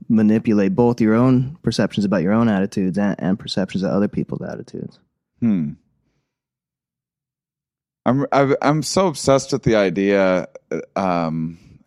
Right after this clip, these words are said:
Speaker 2: these days that it, it's just because there's so much politics and everything on the news that so much of this stuff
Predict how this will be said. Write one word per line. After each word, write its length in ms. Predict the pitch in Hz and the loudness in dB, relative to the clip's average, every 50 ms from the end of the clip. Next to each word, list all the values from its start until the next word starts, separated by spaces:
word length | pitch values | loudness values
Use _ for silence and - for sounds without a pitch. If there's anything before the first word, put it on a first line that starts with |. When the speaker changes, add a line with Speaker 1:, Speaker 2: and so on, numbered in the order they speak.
| - 90 - | -16 -10 -4
Speaker 2:
these 280 | 107 95 90 90 85 - | -2 -2 -2 -2 -2 -2
days 360 | - 90 82 80 80 78 - | -2 -2 0 -2 -4 -4 -6
that 300 | - 90 85 78 78 - - _ - | -6 -4 -2 -2 -4 -6 -10 _ -6
it, 240 | - 92 104 101 - | -4 -2 -2 -2 0
it's 360 | - 101 117 - 113 127 - | 0 0 0 0 0 -2 -2
just 240 | - - 156 143 - | -2 -4 -4 -2 -2
because 300 | - 135 - 123 110 - | -4 -4 -2 -2 -4 -2
there's 160 | - 104 95 - | -2 -4 -4 -4
so 120 | - 101 | -4 -4
much 220 | 98 92 82 - - | -2 -4 -6 -8 -8
politics 760 | - - 82 82 82 82 - - 90 82 - - - - | -6 -2 -2 0 0 0 -2 -2 -4 -4 -6 -8 -12 -10
and 300 | 85 80 80 80 80 78 - | -6 -4 -4 -4 -4 -6 -8
everything 420 | 78 78 82 80 - 87 82 78 | -6 -6 -6 -4 -4 -4 -4 -4
on 100 | 78 76 | -4 -4
the 80 | 78 78 | -4 -4
news 480 | 76 76 76 78 80 82 85 - - - _ _ _ _ _ _ _ _ _ _ _ _ | -4 -4 -4 -4 -4 -4 -4 -6 -10 -18 _ _ _ _ _ _ _ _ _ _ _ _
that 420 | - 98 95 92 92 90 - - - _ _ _ _ _ _ _ _ _ _ _ _ _ _ _ _ _ _ _ _ _ _ _ _ _ _ _ _ _ _ _ _ _ _ _ _ _ _ _ _ _ | -2 0 2 2 0 0 -4 -8 -20 _ _ _ _ _ _ _ _ _ _ _ _ _ _ _ _ _ _ _ _ _ _ _ _ _ _ _ _ _ _ _ _ _ _ _ _ _ _ _ _ _
so 400 | - - - - - 147 147 151 | -12 -10 -6 -2 0 2 2 2
much 280 | 151 147 143 143 - - | 2 2 0 0 0 0
of 80 | 139 | 0
this 280 | 113 123 120 - - - | 0 0 0 -2 -4 -6
stuff 300 | - - 120 120 113 - | -2 0 0 0 0 -2